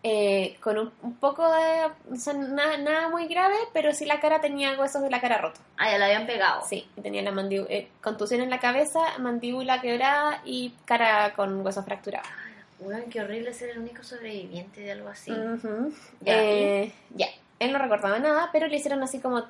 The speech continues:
Speaker 1: esta terapia con regresión
Speaker 2: Regresión,
Speaker 1: y todo
Speaker 2: ya.
Speaker 1: eso. Y dijo que lo único que recuerda eran unos n-, ojos negros y brillantes. Eh, hipnosis, hipnosis.
Speaker 2: Ah, sí,
Speaker 1: Y
Speaker 2: hipnosis.
Speaker 1: recuerda unos ojos negros y brillantes. Y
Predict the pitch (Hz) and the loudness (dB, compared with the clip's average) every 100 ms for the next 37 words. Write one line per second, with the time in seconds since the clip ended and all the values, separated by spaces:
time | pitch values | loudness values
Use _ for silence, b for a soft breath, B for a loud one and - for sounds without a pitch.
0 | - 240 233 214 220 214 202 202 214 202 | -8 -4 2 4 4 2 2 4 2 4
1 | 196 196 185 185 180 185 - - - 196 | 2 0 -6 -8 -10 -14 -16 -8 0 2
2 | 185 202 208 196 202 214 220 208 196 202 | 2 4 6 8 8 6 4 2 6 6
3 | 247 359 480 B B B - 240 269 294 | 6 -2 -6 B B B -8 -4 -2 -2
4 | 247 233 254 277 285 285 302 302 320 262 | 0 0 0 0 0 4 6 6 6 4
5 | 240 233 240 233 - - 233 262 247 233 | 2 0 0 -4 -4 0 2 2 0 0
6 | 240 247 226 202 196 202 - 208 - - | 0 -2 -2 2 2 0 -4 -6 -6 -14
7 | - 208 196 196 185 185 - 233 247 254 | -4 0 2 0 -2 -8 -2 2 4 4
8 | 185 202 196 175 - - 220 214 190 196 | 2 -2 -2 -4 -8 0 2 2 -2 0
9 | 214 214 233 226 226 226 226 226 208 208 | 2 4 4 4 2 -2 -4 -6 -4 -2
10 | 240 214 180 120 - - _ b b b | 0 -2 -2 -4 -6 -14 _ b b b
11 | b b b b b - 339 403 | b b b b b -2 2 2